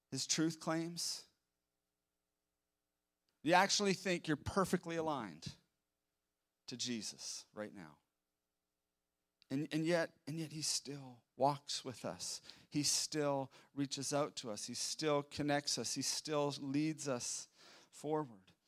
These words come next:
And I wanna say to this, say to you this, ideological and intellectual agreement don't save you. Trusting Jesus as Lord is what saves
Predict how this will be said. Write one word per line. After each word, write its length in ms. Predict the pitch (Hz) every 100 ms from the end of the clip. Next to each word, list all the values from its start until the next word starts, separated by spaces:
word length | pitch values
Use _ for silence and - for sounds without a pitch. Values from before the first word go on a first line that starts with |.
| - -
And 80 | 135
I 40 | 147
wanna 120 | 160
say 220 | - 170
to 80 | 165
this, 420 | 165 143 - - -
say 300 | - 175 160
to 160 | -
you 60 | 156
this, 340 | 147 127 - - _ _ _ _ _ _ _ _ - - -
ideological 1300 | 123 151 170 170 156 160 147 - 170 160 160 165 - -
and 360 | 120 117 110 - - - _
intellectual 680 | 160 165 170 156 151 - 156
agreement 500 | 123 131 143 147 135
don't 180 | 123 104
save 300 | - 110 90
you. 120 | 80 - _ _ _ _ _ _ _ _ _ _ _ _ _ _ _ _ _ _ -
Trusting 380 | - 131 - 143
Jesus 460 | 120 131 127 127
as 160 | 127 107
Lord 300 | 107 101 90
is 140 | 92
what 120 | 95 76
saves 360 | - 82 -